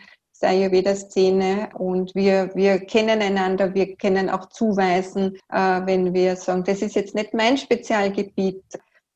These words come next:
Also wir sind eine große Familie und wir würden uns wünschen, dass wir viele, viele, viele neue Familienmitglieder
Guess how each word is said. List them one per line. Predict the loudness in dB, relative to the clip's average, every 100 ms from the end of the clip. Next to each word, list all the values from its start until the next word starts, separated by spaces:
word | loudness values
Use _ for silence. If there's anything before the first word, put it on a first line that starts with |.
| _ -6
Also | -4 -2 -2 -2
wir | -4
sind | -4 -2 0 -2 0
eine | 2
große | 2 2 2 0
Familie | 0 2 4 4 4
und | 4
wir | 2 4
würden | 2 2
uns | 0 0
wünschen, | 4 6 6 4 -2 0 2
dass | 0 -2 0
wir | 2 2
viele, | 2 2 2 2
viele, | 2 2 2
viele | 2 0 2 2
neue | 2 2 2 -2 -4
Familienmitglieder | 0 2 4 4 4 2 -2 -2 0 0 0 -2 -4